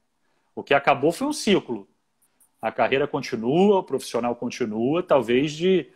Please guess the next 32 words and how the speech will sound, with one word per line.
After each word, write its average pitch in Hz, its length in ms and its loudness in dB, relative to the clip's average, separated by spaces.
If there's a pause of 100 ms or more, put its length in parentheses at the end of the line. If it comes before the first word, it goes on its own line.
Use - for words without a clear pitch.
(360)
de 117 140 -2
uma 135 200 4
outra, 139 680 4
de 117 240 -8
uma 123 140 -4
outra 120 280 -6
maneira, 127 680 -4
né? 110 200 -8
A 117 80 -6
gente 117 220 -12
sabe 123 240 -2
muito 135 200 0
bem, 127 240 0
uma 110 200 -4
porta 120 340 -2
se - 160 -10
fecha, 131 580 0
outras 127 380 2
se - 160 -4
abrem. 120 340 0 (1120)
E, 139 540 0
de 139 160 2
novo, 147 380 4
o - 20 -8
que 123 140 -4
fica 143 260 0
pra 147 180 2
mim 135 280 -2
é, 151 320 2
é - 20 0
a 135 80 4
gratidão. 131 840 -2